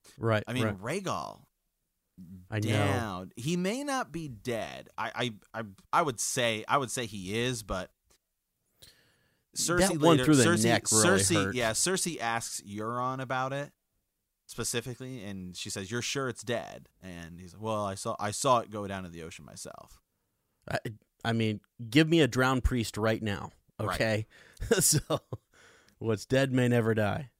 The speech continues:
Speaker 2: Yeah, uh, Euron's there. He's got a fleet, and Daenerys is charging her dragon right at them, but they've got tons of bolts, and they all start flying, and, and,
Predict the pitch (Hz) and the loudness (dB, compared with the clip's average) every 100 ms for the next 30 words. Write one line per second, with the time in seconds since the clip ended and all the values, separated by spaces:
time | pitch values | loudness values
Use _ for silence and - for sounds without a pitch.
0 | _ _ _ - 113 92 - 117 117 110 | _ _ _ -8 -4 -4 -2 0 2 2
1 | 104 98 95 92 117 151 147 143 120 131 | 0 -2 -4 -6 -2 0 0 0 -4 -4
2 | 127 120 120 113 104 - 113 117 110 - | -2 -4 -6 -6 -6 -8 -8 -8 -8 -10
3 | _ _ _ - 104 101 95 92 95 - | _ _ _ -8 -6 -4 -6 -8 -10 -14
4 | _ _ _ 107 98 127 127 123 - 101 | _ _ _ -10 -4 -2 -2 -4 -8 -10
5 | 95 95 - - _ _ _ - - 123 | -8 -6 -8 -10 _ _ _ -14 -4 0
6 | 131 127 131 120 123 113 113 117 101 92 | 0 -2 -6 -4 -4 -2 -2 -2 -2 -10
7 | 90 95 110 117 117 - 107 110 - 95 | -10 -6 0 2 0 -4 -4 -4 -4 -12
8 | 90 90 95 104 101 98 101 - - - | -10 -10 -10 -6 -8 -6 -6 -6 -12 -8
9 | 127 120 104 95 90 67 - 90 95 104 | -4 -4 -6 -6 -8 -10 -10 -10 -6 -6
10 | 107 - 131 131 120 113 98 87 _ _ | -6 -6 -2 -2 -2 -6 -10 -14 _ _
11 | _ _ _ - 92 92 87 90 | _ _ _ -12 -10 -10 -12 -16